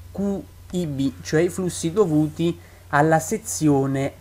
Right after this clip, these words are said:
aperta, cioè quella che abbiamo ottenuto sconnettendo l'anima, eh, due tre.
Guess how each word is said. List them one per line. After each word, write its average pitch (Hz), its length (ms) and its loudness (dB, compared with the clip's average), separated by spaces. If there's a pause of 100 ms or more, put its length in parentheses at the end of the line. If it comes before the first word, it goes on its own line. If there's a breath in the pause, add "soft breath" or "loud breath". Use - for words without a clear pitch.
aperta, 127 640 -2
cioè 135 200 -2
quella 147 300 2
che 156 180 -2
abbiamo 139 720 0 (260 loud breath)
ottenuto 160 440 2
sconnettendo 151 720 0
l'anima, 123 640 0
eh, 123 320 -2
due 127 220 -4
tre. 110 200 -6